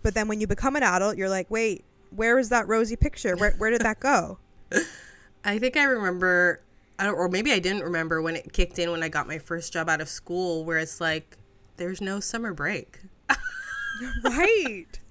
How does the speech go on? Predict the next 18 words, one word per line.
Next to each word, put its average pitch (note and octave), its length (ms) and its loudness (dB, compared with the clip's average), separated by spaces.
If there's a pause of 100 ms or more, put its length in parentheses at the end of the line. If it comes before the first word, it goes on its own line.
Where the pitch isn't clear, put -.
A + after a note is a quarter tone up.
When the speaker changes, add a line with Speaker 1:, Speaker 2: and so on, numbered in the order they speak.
(100)
Speaker 1:
Where's E4+ 380 8
summer? C#4 760 4 (500)
Oh, C#4+ 180 6
I A3 120 4
have D4+ 240 2
to A3+ 100 4
work F#3 300 -2
through B4 180 6
that? D5 340 4 (540)
No. F#3+ 680 -10 (400)
Speaker 2:
Even D4 280 0
my A#3+ 140 2
nephews G#3+ 420 0
to - 120 -4
this G3+ 240 -2
day, G#3+ 240 4
they're G3+ 140 2
like, F#3+ 240 0